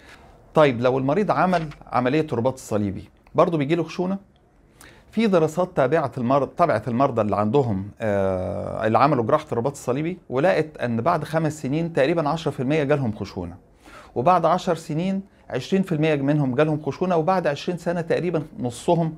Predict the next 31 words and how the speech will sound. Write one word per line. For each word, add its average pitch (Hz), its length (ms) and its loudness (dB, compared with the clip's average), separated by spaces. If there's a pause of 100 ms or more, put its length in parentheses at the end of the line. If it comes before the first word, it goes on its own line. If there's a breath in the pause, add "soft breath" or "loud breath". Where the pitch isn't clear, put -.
(160)
كان 139 280 0 (140)
حصل 127 380 0
لهم 139 200 2
خشونة 127 260 0
في 117 140 -4
مفصل 117 340 0
الركبة. 95 300 -4 (880 loud breath)
ولكن 147 340 4
طبعًا 175 240 2
من 120 220 -2
غير 147 240 2
الجراحة 123 640 0
الأرقام 117 440 -2
دي 123 100 -6
كانت 113 320 -4
هتبقى 104 360 0
أكتر، 202 340 -2 (380 loud breath)
وخصوصًا 156 500 0
لو 127 160 4
حصل 151 340 -2
خيانة 143 300 0
متكررة 120 640 2 (240)
للركبة، 107 840 2
لأن 165 260 0
ده 185 80 0
بيزود 156 400 0
فرص 156 300 -4
حدوث 131 280 -8
إصابات 127 420 -4
تانية 131 260 2
جديدة 110 400 -2